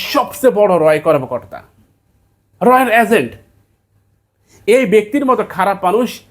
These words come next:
বাংলাদেশের স্বাধীনতার পরে আর আসেনি, যে ভারতের কথায় বাংলাদেশে অত্যন্ত স্পর্শকাতর অনেক কিছু তিনি ভারতের হাতে তুলে দিয়েছেন। এই সেই ব্যক্তি। প্রশ্ন হচ্ছে,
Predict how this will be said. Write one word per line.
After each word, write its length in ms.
বাংলাদেশের 800
স্বাধীনতার 580
পরে 180
আর 140
আসেনি, 400
যে 140
ভারতের 400
কথায় 420
বাংলাদেশে 440
অত্যন্ত 420
স্পর্শকাতর 720
অনেক 300
কিছু 240
তিনি 180
ভারতের 320
হাতে 140
তুলে 300
দিয়েছেন। 300
এই 180
সেই 200
ব্যক্তি। 320
প্রশ্ন 380
হচ্ছে, 220